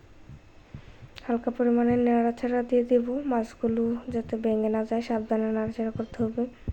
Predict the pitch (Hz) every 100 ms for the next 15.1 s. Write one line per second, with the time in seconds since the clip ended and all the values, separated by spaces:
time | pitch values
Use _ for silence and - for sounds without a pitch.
0 | - - - - - - - 226 226 226
1 | 214 214 233 233 254 - - - 240 240
2 | 262 247 226 233 240 - 233 220 220 233
3 | 233 240 262 247 240 240 233 233 - -
4 | - - 233 233 233 233 233 233 240 240
5 | 233 233 226 214 208 214 220 254 - -
6 | - - - - - - - - - -
7 | - - - - - - - - - -
8 | - - - - - - - - - -
9 | - - 240 240 233 233 233 233 233 247
10 | 240 247 247 240 240 233 233 226 226 233
11 | - 311 349 - - - - 247 226 226
12 | 226 233 233 226 233 220 220 226 220 -
13 | 220 - 220 220 226 220 220 226 226 226
14 | 226 - 226 220 214 214 214 214 226 226
15 | 277